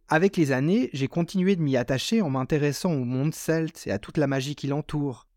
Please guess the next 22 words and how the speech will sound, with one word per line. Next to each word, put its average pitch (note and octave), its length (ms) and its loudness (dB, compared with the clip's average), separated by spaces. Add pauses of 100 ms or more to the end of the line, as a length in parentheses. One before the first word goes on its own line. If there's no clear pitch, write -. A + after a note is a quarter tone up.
(360)
mais C3+ 120 2
aussi D3 320 2
en C#3+ 100 2
faisant D#3+ 360 2
le C3+ 160 2
tour F3 320 0
des B2+ 140 2
vertes D3+ 320 0
contrées D3+ 420 -2
d'Irlande, D3 720 0
en A2 100 -2
découvrant C3 440 -2
des B2 160 2
endroits A2 240 0
splendides C#3+ 580 0
et A#2 60 0
une A2+ 100 2
culture C3+ 320 -8
différente C#3+ 460 0
de C3+ 60 2
la B2 120 2
mienne. A2+ 360 0